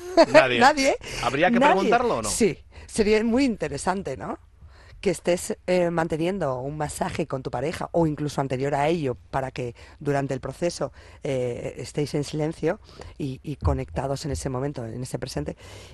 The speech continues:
Speaker 1: Y, joder, eh, es que yo, yo no creo que nadie diga, "¿Cómo quieres que te toque el culo?".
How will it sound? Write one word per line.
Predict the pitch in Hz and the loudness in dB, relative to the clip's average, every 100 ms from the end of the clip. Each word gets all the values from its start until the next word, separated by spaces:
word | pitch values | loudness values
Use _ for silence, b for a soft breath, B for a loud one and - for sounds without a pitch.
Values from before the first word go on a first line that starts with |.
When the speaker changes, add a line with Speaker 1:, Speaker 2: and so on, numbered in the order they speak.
| B | B
Speaker 1:
Y, | - 196 160 147 135 131 123 | -2 2 2 2 0 -2 -6
joder, | - 110 131 180 - - | -10 -8 -8 -10 -16 -12
eh, | 143 127 131 123 - - - | -8 -8 -10 -14 -20 -18 -14
es | - | -8
que | 151 | -4
yo, | 139 170 | 0 -2
yo | 170 160 151 | -2 -2 -2
no | 160 202 | -2 -4
creo | - 175 165 | -2 0 0
que | - 143 | 0 -2
nadie | 139 139 131 | -2 -2 -2
diga, | 131 135 B B - | -2 -4 B B -10
"¿Cómo | 135 131 | -6 -6
quieres | - 175 143 120 | -4 -4 -4 -6
que | 120 | -10
te | |
toque | 117 123 | -8 -8
el | 120 | -8
culo?". | - 120 113 | -6 -4 -6